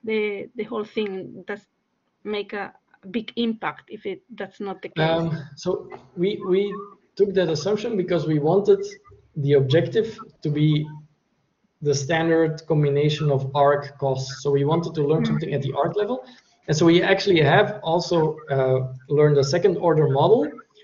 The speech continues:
Speaker 2: but then it doesn't become a linear objective, but a quadratic objective. So you need to use
Speaker 1: Mm.
Speaker 2: quadratic programming solvers, and that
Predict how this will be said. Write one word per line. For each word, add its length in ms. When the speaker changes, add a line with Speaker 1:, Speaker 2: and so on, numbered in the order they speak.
Speaker 2:
but 140
then 240
it 100
doesn't 320
become 260
a 40
linear 480
objective, 480
but 100
a 40
quadratic 460
objective. 580
So 180
you 100
need 160
to 100
use 180
Speaker 1:
Mm. 40
Speaker 2:
quadratic 380
programming 400
solvers, 500
and 120
that 200